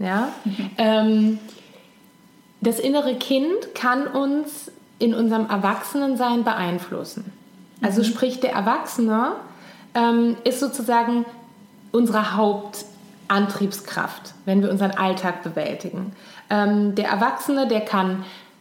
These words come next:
Speaker 1: planen, der kann Risiken einschätzen, der kann Entscheidungen treffen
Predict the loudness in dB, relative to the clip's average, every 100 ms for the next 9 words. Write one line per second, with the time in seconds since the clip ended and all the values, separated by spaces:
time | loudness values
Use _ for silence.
0 | _ -2 2 4 4 4 2 0 0 0
1 | -2 -2 -2 -2 0 2 2 0 0 0
2 | 0 0 2 2 0 0 -2 0 -2 0
3 | -2 0 0 0 0 2 0 -2 -2 -2
4 | 0 -2